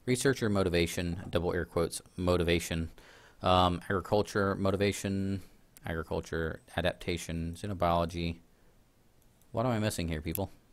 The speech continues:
Oh, here's the warfare. Okay. I thought that was just, uh, the whole tech tree. It was just one of the types, one of the, one of the tech trees on the left. We are in the Age of War.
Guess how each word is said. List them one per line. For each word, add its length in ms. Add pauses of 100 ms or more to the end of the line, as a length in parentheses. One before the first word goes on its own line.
(340)
Oh, 140
here's 260
the 160
warfare. 460 (200)
Okay. 320 (680)
I 60
thought 180
that 100
was 140
just, 300
uh, 260
the 100
whole 200
tech 180
tree. 220
It 60
was 100
just 160
one 280
of 180
the 340
types, 500
one 140
of 80
the, 200 (120)
one 80
of 100
the 60
tech 140
trees 220
on 80
the 60
left. 300 (1080)
We 160
are 220
in 80
the 80
Age 140
of 80
War. 240